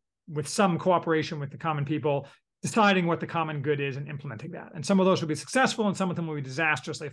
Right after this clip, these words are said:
failures because that's the way the world goes." But he didn't write any of that. That, but that's, that's what he should have written, basically, with a lot of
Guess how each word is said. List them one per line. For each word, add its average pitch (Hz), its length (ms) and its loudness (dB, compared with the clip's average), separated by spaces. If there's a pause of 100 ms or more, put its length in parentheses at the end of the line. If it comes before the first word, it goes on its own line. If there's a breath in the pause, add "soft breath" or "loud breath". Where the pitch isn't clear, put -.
failures 185 460 4 (260 soft breath)
because 151 280 -6
that's 170 280 0
the - 80 -8
way 160 200 2
the 156 100 0
world 143 280 -4
goes." 131 400 -10 (180)
But 254 100 6
he 269 60 8
didn't 233 160 8
write 196 140 8
any 202 160 8
of - 100 0
that. - 100 -14 (160)
That, 175 180 -6
but 156 100 -4
that's, 156 240 -2
that's 196 260 -2
what 151 100 -4
he 131 60 -8
should 190 200 0
have 120 120 -4
written, 110 240 -16
basically, 143 420 -6
with 139 140 -6
a 147 40 -2
lot 131 160 0
of 120 140 -10